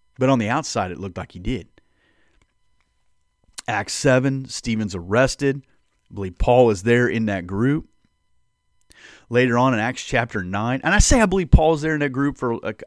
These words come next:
some, several reasons, and I talked about this a little bit last week. I,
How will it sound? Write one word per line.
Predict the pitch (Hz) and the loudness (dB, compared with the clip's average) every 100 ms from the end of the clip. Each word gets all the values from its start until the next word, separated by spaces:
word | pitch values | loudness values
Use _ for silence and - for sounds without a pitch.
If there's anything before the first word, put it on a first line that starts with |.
| - | -14
some, | - 147 131 - | -2 0 0 -4
several | - 147 131 | 2 2 4
reasons, | 127 127 131 120 | 2 2 -2 -2
and | |
I | 139 | -2
talked | - 151 139 120 | 0 0 0 -2
about | 117 | -2
this | 123 - | -2 -4
a | |
little | 110 117 | -2 0
bit | 107 | 0
last | 104 104 - | 0 0 -2
week. | 107 98 - - - - | -6 -6 -12 -20 -20 -8
I, | 110 | -8